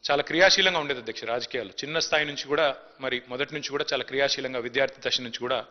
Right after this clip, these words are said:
రాజకీయాల్లో ఉన్నారు. తెలుగు యువతలో పనిచేశారు. ఒక పార్టీ, ఒక నాయకుడిని నమ్ముకుంటే చివరిదాకా వారు ఒకసారి ఎన్టీ రామారావు గారి నాయకత్వంలో నడిచారు, తర్వాత తెలుగుదేశం పార్టీ ఇక్కడ నుంచి మాయమైన తర్వాత వారు కేసీఆర్ గారితో కలిసి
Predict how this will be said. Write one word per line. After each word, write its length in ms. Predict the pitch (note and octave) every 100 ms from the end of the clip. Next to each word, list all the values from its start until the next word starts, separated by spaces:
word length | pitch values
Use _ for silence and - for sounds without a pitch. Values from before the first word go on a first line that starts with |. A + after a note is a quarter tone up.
| - _ _ -
రాజకీయాల్లో 460 | B2 B2+ - B2+ B2
ఉన్నారు. 280 | B2 B2+ - _ _ - _ _
తెలుగు 220 | B2+ B2+ B2+
యువతలో 380 | A#2+ C3+ C#3
పనిచేశారు. 760 | C3 B2 B2+ A#2+ B2+ C#3+ - _ _ _ _
ఒక 120 | -
పార్టీ, 460 | C#3 C#3+ D#3+ - G3
ఒక 160 | E3+ D#3
నాయకుడిని 520 | D3 E3+ F3 F3+ D#3
నమ్ముకుంటే 760 | D3 D#3 D#3 D#3 D3+ C#3+ - - _ _ -
చివరిదాకా 600 | D3 F3 E3+ E3+ E3 C#3 - - _ _ _
వారు 240 | C3 C3+ - - - _ _ _ _
ఒకసారి 420 | A#2 - C3+ C3 -
ఎన్టీ 200 | B2 C3
రామారావు 380 | D#3+ E3 E3 E3
గారి 140 | D#3 D3+
నాయకత్వంలో 420 | D3+ D#3 D#3 D3+
నడిచారు, 240 | C#3+ E3
తర్వాత 260 | - D3+ D3
తెలుగుదేశం 400 | D3 D#3+ D#3 D3
పార్టీ 300 | C#3+ C#3+ C#3
ఇక్కడ 200 | - C#3
నుంచి 220 | C#3 D3+
మాయమైన 380 | C3+ C3+ C#3+ C#3
తర్వాత 440 | B2+ B2 A#2 F#3 - _ _ _ -
వారు 400 | C#3 D3 C#3 - - - _
కేసీఆర్ 420 | - D3+ E3+ D#3+
గారితో 480 | D3 C#3+ - C#3+ B2+ -
కలిసి 400 | C3 C#3+ - B2+